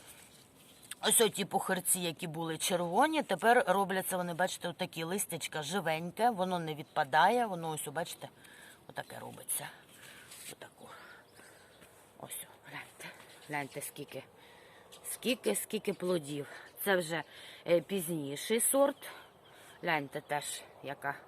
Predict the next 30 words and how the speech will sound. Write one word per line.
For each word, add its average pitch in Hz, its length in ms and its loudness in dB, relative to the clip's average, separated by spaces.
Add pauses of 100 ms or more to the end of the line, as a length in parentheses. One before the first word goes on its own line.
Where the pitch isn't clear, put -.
(140)
яке 139 200 -8
листячко. 160 640 -6 (560)
Чистеньке, 185 500 -6
чистеньке, 139 580 -10
усе 139 300 -8
чистеньке. 123 720 -14
Бачите, 151 400 -6
кущики? - 320 -10
Ось, 143 200 -2
о, - 60 -2 (520)
ось, 156 220 0
о, 147 60 -2
теж - 400 -2 (260)
листочок, 180 540 -2
який 180 220 -4
був 170 280 -2
у 175 40 2
галовій 165 480 2
тлі, 170 320 -2 (540)
червоний. 165 720 2
А 139 80 -2
тепер 180 320 6
він 160 200 -2
зелений 190 640 4 (140)
і 196 140 2
живенький. 143 640 -6 (280)
Він 160 140 -2
не 151 80 -2
буде 131 280 -8
видвалюватися. 127 800 -10